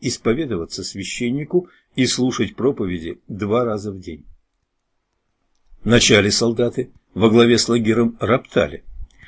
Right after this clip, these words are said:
и возмущались, но вскоре они уже беспрекословно подчинялись новым порядкам и боготворили свою юную предводительницу.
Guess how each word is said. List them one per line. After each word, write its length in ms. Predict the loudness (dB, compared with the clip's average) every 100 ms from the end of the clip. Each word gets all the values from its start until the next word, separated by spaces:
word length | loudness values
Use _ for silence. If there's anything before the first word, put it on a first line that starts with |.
| -20 -4
и 120 | 2
возмущались, 760 | 4 6 4 2 0 -2 -6 -2
но 80 | 0
вскоре 480 | 0 0 2 0 0
они 340 | -4 -4 -6 -10 -20 _ _
уже 280 | 2 6 6
беспрекословно 1000 | 6 4 2 -2 -2 -4 -2 -4 -4 -8
подчинялись 800 | -10 -8 -6 -6 -6 -8 -12 -6
новым 460 | -2 0 0 -4 -6
порядкам 600 | -2 -2 -2 -8 -10 -18 _ _ -2
и 100 | 2
боготворили 600 | 4 2 2 0 -2 -4
свою 360 | -4 -2 0 0
юную 360 | -2 -2 -4
предводительницу. 960 | -4 -4 -2 -2 -4 -10 -12 -14 -18